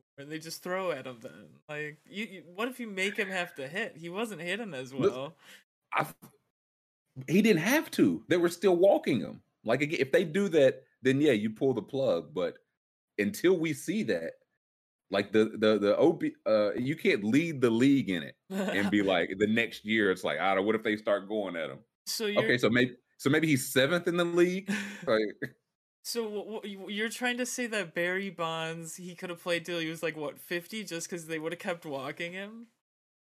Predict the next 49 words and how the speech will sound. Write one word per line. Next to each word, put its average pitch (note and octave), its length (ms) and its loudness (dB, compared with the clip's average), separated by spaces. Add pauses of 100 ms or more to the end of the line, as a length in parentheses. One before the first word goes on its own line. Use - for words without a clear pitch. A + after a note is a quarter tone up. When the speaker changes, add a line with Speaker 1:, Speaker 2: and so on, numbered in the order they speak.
(280)
Speaker 2:
I, G3+ 240 0
I - 20 4
don't C#4+ 100 4
know B3+ 60 2
about E3 240 4
fi-, C3 120 -2
but C#3+ 200 2
I'm, G#3 240 4 (200)
like, D#3 160 2
again, D#3 300 -6 (400)
Speaker 1:
I'm C#3 100 0
Speaker 2:
the D3+ 60 6
Speaker 1:
su- D3+ 80 -2
Speaker 2:
numbers, G3 540 2 (120)
like, C3+ 180 4
the C3 120 2
O F#3 220 4
B, E3 380 -4
uh, A2 320 0
or A#2 80 2
the G#2+ 100 2
walks, C#3+ 460 2
he D#3 80 -4
was C3 120 -4
still E3+ 220 -2
getting C#3+ 280 -2
the A2+ 80 -2
respect. - 600 -4 (580)
Now, G#2+ 100 -2
he C3+ 120 2
didn't D3+ 200 4
have B2 140 -2
the G#2 80 0
power B2+ 480 -2
still, E2 340 -6
of C#2+ 140 -16
course. C2+ 480 -14 (200)
Speaker 1:
Yeah, G#2+ 500 -6
yeah, C#3+ 260 -8
well, D3+ 240 -8
yeah, C3 420 4 (100)
<laughs> - 0 -
Speaker 2:
But G3 280 0
Speaker 1:
yeah. D#3+ 240 -6
Speaker 2:
I'll C#3 160 6
also F#3+ 220 6
say C#3 200 2
this, F3 180 -2
though. D#2+ 220 -4